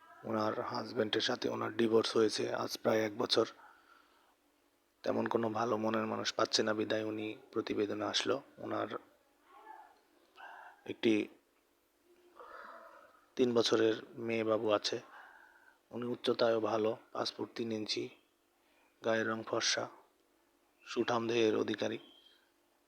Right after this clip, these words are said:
বয়স বর্তমানে পঁচিশ রানিং। ওনার পরিবারে বাবা মা আছে। উনি একটি হাসপাতালের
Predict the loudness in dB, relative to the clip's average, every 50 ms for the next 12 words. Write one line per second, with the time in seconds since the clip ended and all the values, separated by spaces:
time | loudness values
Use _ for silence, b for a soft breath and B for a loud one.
0 | -6 -2 0 2 2 2 0 -2 -2 -4 -4 -4 -2 -2 -4 -4 -4 -6 -6 -8
1 | -12 -16 -18 _ _ -20 -20 _ _ _ _ -12 -10 -8 -4 -2 2 4 4 6
2 | 6 8 6 6 6 2 0 -2 -6 -12 -20 _ _ _ _ _ _ _ _ _
3 | _ _ -10 -8 -6 0 6 8 8 8 8 6 4 2 2 0 2 2 2 2
4 | 2 0 -2 -2 -2 -2 -4 -4 -4 -6 -8 -14 _ _ _ _ _ b b b
5 | b b b b b b b b _ _ -12 -10 -8 -8 -8 -6 -2 0 0 0
6 | 0 -2 -6 -10 _ _ _ _ _ _ _ _ _ _ _ _ _ _ _ _
7 | _ _ _ _ _ _ _ _ _ _ _ _ _ _ _ _ _ _ _ _
8 | _ _ _ _ _ -6 -2 0 2 4 4 8 8 8 8 8 6 2 2 0
9 | -2